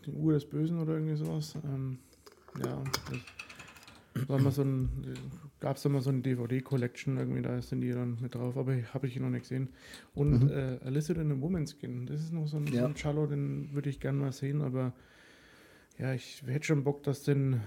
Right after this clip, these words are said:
Speaker 1: vielleicht wirklich mal auch eighty-four sich vornimmt, äh, neu vertont und
Speaker 2: Das
Speaker 1: was
Speaker 2: wär
Speaker 1: sie,
Speaker 2: gut,
Speaker 1: was
Speaker 2: ja.
Speaker 1: sie eben mit Don't Torture Duckling da gemacht haben, das wär schon,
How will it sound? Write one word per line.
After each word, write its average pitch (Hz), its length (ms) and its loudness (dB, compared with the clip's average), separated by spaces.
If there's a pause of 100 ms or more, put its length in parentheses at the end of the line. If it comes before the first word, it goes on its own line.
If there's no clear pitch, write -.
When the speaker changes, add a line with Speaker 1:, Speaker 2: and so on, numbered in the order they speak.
(160)
Speaker 1:
vielleicht 127 380 -2
wirklich 131 260 0
mal 131 260 0
auch 127 240 -4
eighty-four 127 520 -6
sich 127 200 -4
vornimmt, 127 640 -4 (100)
äh, 131 500 -8
neu 127 300 -2 (100)
vertont 131 720 -4
und 123 320 -2 (720)
Speaker 2:
Das 127 100 -6
Speaker 1:
was 135 80 4
Speaker 2:
wär - 60 4
Speaker 1:
sie, 151 100 12
Speaker 2:
gut, 131 80 8
Speaker 1:
was 143 140 6
Speaker 2:
ja. 156 60 6
Speaker 1:
sie 175 60 6
eben 156 140 8
mit 147 200 6
Don't 143 180 6
Torture 139 340 2
Duckling 131 360 0
da 127 100 2
gemacht 123 300 -2
haben, 127 120 0
das 120 180 -4
wär 131 140 2
schon, 120 340 -4